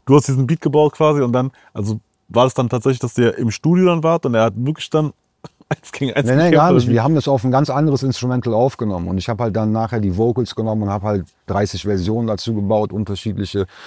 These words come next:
Speaker 2: Und das mache ich eh voll viel eigentlich auch mit ihm in der Vergangenheit und da sind wir irgendwie auch voll super mitgefahren
Speaker 1: Mhm.
Speaker 2: und das, ich lieb auch diese Arbeitsweise. Und, äh, aber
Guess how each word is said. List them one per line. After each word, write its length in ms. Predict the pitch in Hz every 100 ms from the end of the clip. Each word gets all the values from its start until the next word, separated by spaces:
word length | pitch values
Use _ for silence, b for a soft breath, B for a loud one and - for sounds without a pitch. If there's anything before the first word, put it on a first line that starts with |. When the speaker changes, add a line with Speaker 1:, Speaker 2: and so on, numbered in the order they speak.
| B B
Speaker 2:
Und 280 | - 98 87
das 180 | 85 -
mache 220 | 101 95
ich 80 | -
eh 140 | 110
voll 240 | 107 110 104
viel 280 | - 117 110
eigentlich 400 | 101 101 95 90
auch 140 | 92
mit 200 | 90 87
ihm 220 | 95 110
in 60 | 104
der 80 | 95
Vergangenheit 600 | 104 104 104 95 92 87
und 100 | 87
da 160 | 85
sind 120 | 85
wir 80 | 95
irgendwie 200 | 87 90
auch 100 | 85
voll 220 | - 98
super 240 | 92 90 92
mitgefahren 680 | 90 - 82 87 90 82
Speaker 1:
Mhm. 60 | 80
Speaker 2:
und 140 | 85 85
das, 220 | 82 - b b b b b
ich 140 | - -
lieb 160 | 101
auch 140 | 101 90
diese 360 | 107 95 98
Arbeitsweise. 800 | - 95 98 104 - 101 104 104 104 B B B
Und, 320 | - 92 82 -
äh, 260 | 82 80 - _
aber 260 | - 92 98